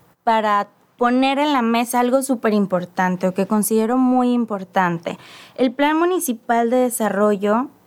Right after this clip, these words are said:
está alineado a nuestro Plan Estatal de Desarrollo. Es decir, este, esta administración no está haciendo nada que vaya en contra de lo que nuestro gobernador esté diciendo que vaya a hacer.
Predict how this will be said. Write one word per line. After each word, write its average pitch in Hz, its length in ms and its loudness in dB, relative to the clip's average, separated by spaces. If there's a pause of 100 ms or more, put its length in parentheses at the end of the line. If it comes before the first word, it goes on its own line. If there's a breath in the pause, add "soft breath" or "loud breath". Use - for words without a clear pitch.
(140)
está 226 600 -2 (100)
alineado 220 840 0
a 269 80 0
nuestro 196 380 -4
Plan 214 360 0
Estatal 190 540 -2
de 185 80 2
Desarrollo. 180 600 -4 (380 loud breath)
Es 220 160 -2
decir, 226 480 0 (460 loud breath)
este, 214 880 0 (180)
esta 311 300 0
administración 240 1040 0
no 247 160 0
está 262 240 -2
haciendo 294 480 0
nada 247 500 0 (200)
que 214 140 -2
vaya 226 260 2
en 247 120 0
contra 254 540 -2
de 247 140 0
lo 196 300 0
que 185 340 0
nuestro 233 480 0
gobernador 196 580 0
esté 226 280 -2
diciendo 190 420 0
que - 100 -2
vaya 175 180 0
a - 20 -2
hacer. - 260 -6